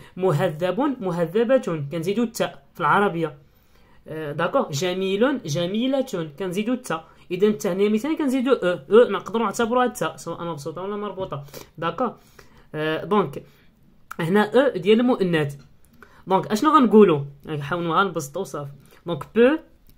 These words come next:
تي ت غنزيدو أو. واخا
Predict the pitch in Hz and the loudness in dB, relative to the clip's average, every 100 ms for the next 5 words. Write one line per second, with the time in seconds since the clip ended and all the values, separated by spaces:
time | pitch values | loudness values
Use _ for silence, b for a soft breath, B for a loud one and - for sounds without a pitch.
0 | - - - 196 269 330 _ _ _ - | -20 -12 -4 -2 -2 -6 _ _ _ -20
1 | _ _ _ _ - 220 - 269 240 - | _ _ _ _ -8 -8 -6 0 0 -2
2 | _ - 165 185 208 226 247 170 143 - | _ -8 -4 -2 0 2 2 2 -4 -10
3 | - B B B B B 262 302 - 190 | -20 B B B B B 0 0 -2 -6